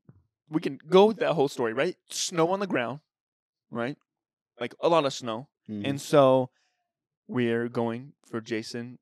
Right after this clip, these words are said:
Speaker 1: to meet up with Morgan for the first time outside of work. And so, Jason had me talking to this girl, right? And he's hyping her up. They're making her sound so, s-, so good. Like,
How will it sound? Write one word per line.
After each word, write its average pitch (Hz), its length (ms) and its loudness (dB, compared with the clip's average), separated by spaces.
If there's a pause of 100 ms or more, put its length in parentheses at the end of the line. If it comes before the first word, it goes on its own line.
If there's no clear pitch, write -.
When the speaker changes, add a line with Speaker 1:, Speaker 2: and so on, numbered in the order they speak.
(180)
Speaker 1:
to 139 100 -10
meet 113 220 -8
up 110 180 -4
with - 140 -12
Morgan 120 400 -8
for 113 80 -14
the 104 100 -14
first 113 320 -10
time 107 180 -12
outside - 280 -14
of - 60 -14
work. - 340 -14 (680)
And 117 260 -10
so, 117 560 -4 (760)
Jason 127 320 -6
had 123 140 -6
me 120 100 -10
talking 117 300 -4
to 120 120 -6
this 113 160 -10
girl, 131 500 0 (140)
right? 120 420 -10 (420)
And 98 260 -18
he's 113 320 -14 (300)
hyping 127 320 -4
her 117 200 -2
up. 123 320 2
They're 120 160 -6
making 127 260 -10
her 120 80 -10
sound 123 320 -10
so, 123 300 -4 (480)
s-, - 420 -20 (380)
so 131 240 -4
good. 127 440 -4
Like, 117 200 -10